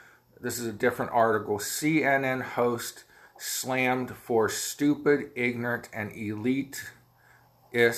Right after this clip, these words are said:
comments suggesting gun store owners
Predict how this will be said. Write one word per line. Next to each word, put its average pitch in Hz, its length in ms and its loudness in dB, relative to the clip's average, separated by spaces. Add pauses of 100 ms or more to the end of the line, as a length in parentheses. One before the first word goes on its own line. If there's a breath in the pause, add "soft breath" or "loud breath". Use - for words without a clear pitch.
(400)
comments 117 840 2 (320 soft breath)
suggesting 127 840 -2
gun 131 320 2
store 131 920 2
owners 117 580 -2